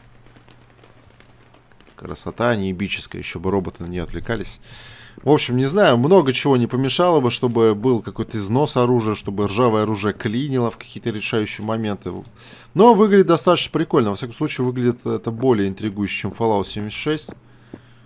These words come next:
А, не знаю, когда игра выйдет в релиз, но будем ждать, будем ждать.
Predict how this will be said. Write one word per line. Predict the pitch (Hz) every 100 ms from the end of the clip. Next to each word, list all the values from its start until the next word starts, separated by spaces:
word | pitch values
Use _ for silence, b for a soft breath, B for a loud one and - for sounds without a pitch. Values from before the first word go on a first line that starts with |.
| B - - - - - - - - -
А, | 110 107
не | 107
знаю, | 113 147 127 107
когда | 107 110 101 95
игра | 92 98
выйдет | 95 107 110 165
в |
релиз, | 185 220 233 -
но | 151 185 190 156 -
будем | 113 120 156 110
ждать, | 98 120 123 98
будем | 107 104
ждать. | 87 95 95